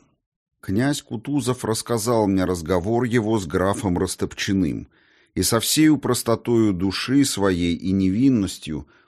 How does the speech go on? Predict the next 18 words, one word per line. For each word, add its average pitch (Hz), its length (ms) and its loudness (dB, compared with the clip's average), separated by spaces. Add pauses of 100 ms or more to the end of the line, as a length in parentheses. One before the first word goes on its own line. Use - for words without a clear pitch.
уверял 110 560 2
меня, 101 340 2
что - 220 -6
до 95 220 0
сего 104 360 0
времени 107 540 2
он 117 300 0
не 113 120 2
знал, 113 520 0
что 95 240 -4
неприятель 98 840 0
приобретением 95 960 2
Москвы 90 720 0 (300)
не 120 200 6
снищет 143 720 0
никаких 123 600 0
существенных 110 840 -2
выгод, 113 500 -2